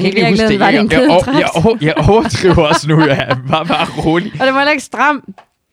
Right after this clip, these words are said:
Speaker 1: Okay, prøv
Speaker 2: Det
Speaker 1: at
Speaker 2: var
Speaker 1: se.
Speaker 2: ikke et stramt. Det
Speaker 1: Er
Speaker 2: var
Speaker 1: det
Speaker 2: en, en gul kedeldragt.
Speaker 1: Det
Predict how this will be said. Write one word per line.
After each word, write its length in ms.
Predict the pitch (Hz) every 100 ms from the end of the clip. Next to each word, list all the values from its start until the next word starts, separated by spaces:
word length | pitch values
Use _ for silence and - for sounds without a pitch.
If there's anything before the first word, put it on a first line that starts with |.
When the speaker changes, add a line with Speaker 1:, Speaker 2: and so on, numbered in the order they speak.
| _ _ _
Speaker 1:
Okay, 600 | 139 147 - - 139 117 -
prøv 120 | - 156
Speaker 2:
Det 40 |
Speaker 1:
at 60 | 202
Speaker 2:
var 120 | 196
Speaker 1:
se. 60 |
Speaker 2:
ikke 140 | 190 180
et 80 | 170
stramt. 320 | 190 175 175
Det 80 | 285
Speaker 1:
Er 80 | 302
Speaker 2:
var 60 |
Speaker 1:
det 80 | 294
Speaker 2:
en, 220 | 277 269 - -
en 220 | 254 254
gul 280 | 262 330 277
kedeldragt. 680 | 262 269 277 226 196 190 - - _ _ _ _ _ _ _ _ _ _ _ _ _ _ _ _ _ _ _ -
Speaker 1:
Det 160 | 147